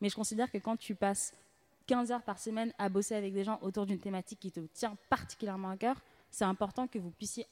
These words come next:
un minimum vous faire confiance et savoir que telle chose que tu vas dire va pas être prise d'emblée de façon très négative, ou que toi, tu vas pas dire des choses de façon très négative, et que surtout, quand t'as besoin d'un espace aussi où te reposer, tu peux le trouver là. Donc, euh, finalement, c'est un peu, euh, un pari que tu fais,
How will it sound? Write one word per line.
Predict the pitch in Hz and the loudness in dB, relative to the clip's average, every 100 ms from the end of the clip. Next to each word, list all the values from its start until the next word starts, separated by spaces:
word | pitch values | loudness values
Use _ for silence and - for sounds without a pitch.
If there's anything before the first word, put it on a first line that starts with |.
| _ | _
un | 220 | -4
minimum | 233 220 220 226 | -2 -2 -4 -4
vous | 190 | -8
faire | 190 190 | -10 -10
confiance | 190 226 233 | -8 -8 -8
et | |
savoir | 202 185 202 | -8 -6 -4
que | - 185 - - | -4 -4 -6 -10
telle | - 202 | -6 -4
chose | 233 | -2
que | - | -4
tu | 208 185 | -6 -4
vas | 175 | -4
dire | 196 214 | -4 -2
va | 175 | -2
pas | - 214 - | 0 -2 -2
être | 190 - | -8 -4
prise | - 269 233 - | 0 2 2 -4
d'emblée | 180 214 220 226 240 - _ | -4 -2 0 -2 -4 -10 _
de | 196 | -6
façon | 202 202 | -6 -6
très | 208 208 | -8 -8
négative, | 190 185 - 247 247 - - | -6 -6 -4 -4 -4 -12 -2
ou | |
que | 214 | -2
toi, | 196 - 262 | 0 -2 -2
tu | - | -4
vas | 185 | -4
pas | 208 | -4
dire | 208 202 | -4 -8
des | |
choses | 190 202 | -8 -10
de | 185 | -10
façon | 180 185 | -12 -10
très | 185 | -8
négative, | 185 180 - 247 - - _ | -8 -6 -4 -4 -4 -20 _
et | 180 | -4
que | 214 | -2
surtout, | - 180 262 277 - _ _ | -2 -2 2 2 0 _ _
quand | 220 | -2
t'as | 214 | 0
besoin | 208 185 202 | -4 -2 -4
d'un | 190 | -2
espace | 185 - 202 | -6 -4 -6
aussi | 196 - | -6 -8
où | 208 | -6
te | 185 | -6
reposer, | 175 180 202 247 | -6 -2 -2 -2
tu | - | -8
peux | 185 | -6
le | 196 | -6
trouver | - 185 | -6 -6
là. | 175 - _ _ _ | -6 -8 _ _ _
Donc, | 196 - | -6 -2
euh, | 220 196 190 - _ _ | -2 0 -2 -6 _ _
finalement, | 226 214 277 | -2 2 2
c'est | 233 | 2
un | 262 | -2
peu, | - | 2
euh, | 247 262 233 208 185 - - - - | 2 4 4 2 -2 -12 -20 -6 0
un | |
pari | 208 254 254 | 6 8 6
que | 262 | 4
tu | 233 226 | 0 -2
fais, | 202 | -4